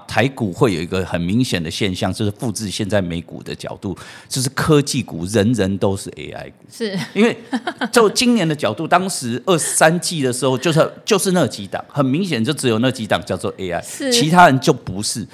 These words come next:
Speaker 1: 可是最近，那，那时候也一样，美股就只有一个nvidia，其他人都不是。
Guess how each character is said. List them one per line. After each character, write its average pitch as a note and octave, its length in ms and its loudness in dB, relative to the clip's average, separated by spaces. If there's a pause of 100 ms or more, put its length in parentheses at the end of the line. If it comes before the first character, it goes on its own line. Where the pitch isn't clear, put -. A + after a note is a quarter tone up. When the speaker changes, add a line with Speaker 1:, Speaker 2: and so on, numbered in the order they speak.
(260)
Speaker 1:
可 D#3+ 100 4
是 A3 140 2
最 G3+ 220 4
近， D#3+ 260 -2
那， E3+ 180 2
那 F#3 140 2
时 - 100 2
候 C3+ 120 4
也 F#2 100 0
一 F#2+ 60 -4
样， A2+ 200 4
美 A#2+ 160 2
股 C3+ 160 -2
就 C3+ 120 0
只 - 160 -2
有 F#2+ 80 2
一 E2+ 60 -4
个 - 100 -8
nvidia， G2+ 580 -6
其 - 180 -8
他 A#2+ 180 2
人 G#2 100 -2
都 G2 100 -4
不 - 160 -12
是。 - 220 -16